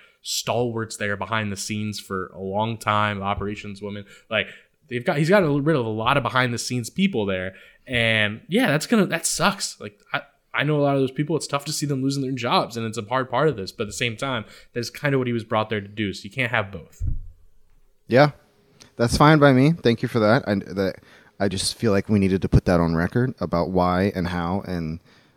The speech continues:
Speaker 2: what he's doing. So, I mean, like I said, like, I,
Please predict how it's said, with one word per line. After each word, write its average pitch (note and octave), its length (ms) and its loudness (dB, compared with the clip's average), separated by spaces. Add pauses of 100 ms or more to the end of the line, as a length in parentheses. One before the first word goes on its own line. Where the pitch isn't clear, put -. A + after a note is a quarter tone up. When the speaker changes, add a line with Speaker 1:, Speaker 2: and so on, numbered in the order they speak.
Speaker 2:
what G2+ 140 2
he's F#2+ 120 0
doing. A2 440 6
So, G2 500 6 (680)
I C3 100 8
mean, F3 140 8
like G3+ 140 6
I G3 100 8
said, E3+ 260 8
like, G#2+ 160 2
I, G2 200 2